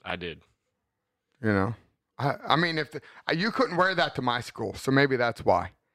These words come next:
Speaker 2: Because that,
Speaker 1: See, I
Speaker 2: there ain't,
Speaker 1: could at
Speaker 2: you couldn't
Speaker 1: first,
Speaker 2: have
Speaker 1: and
Speaker 2: that.
Speaker 1: then, like, my freshman, sophomore year, it was okay. And then my junior and senior year, it became a distraction.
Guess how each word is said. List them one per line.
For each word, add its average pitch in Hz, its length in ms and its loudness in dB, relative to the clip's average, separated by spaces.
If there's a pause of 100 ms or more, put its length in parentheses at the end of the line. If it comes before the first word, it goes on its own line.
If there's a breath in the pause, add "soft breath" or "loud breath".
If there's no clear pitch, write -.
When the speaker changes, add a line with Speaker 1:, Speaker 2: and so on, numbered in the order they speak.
(340)
Speaker 2:
Because 131 320 4
that, 143 200 4 (160)
Speaker 1:
See, - 100 -4
I 135 160 2
Speaker 2:
there 143 80 4
ain't, 156 100 2
Speaker 1:
could 143 180 2
at 131 100 -4
Speaker 2:
you 131 60 -8
couldn't 127 260 4
Speaker 1:
first, 143 100 0
Speaker 2:
have 139 120 -2
Speaker 1:
and 113 80 0
Speaker 2:
that. 98 60 0
Speaker 1:
then, 110 500 -4 (1160 soft breath)
like, 95 160 -10
my 104 100 -2
freshman, 110 380 -2
sophomore 98 480 -6
year, 98 300 -8 (220)
it 95 100 -4
was 90 160 -6
okay. 87 340 -10 (1700)
And 101 160 -8
then 87 440 -8 (320)
my 92 80 -14
junior 95 380 -8
and 85 160 -14
senior 95 320 -10
year, 82 260 -10
it 78 80 -14
became 85 280 -14
a 78 40 -16
distraction. 76 680 -12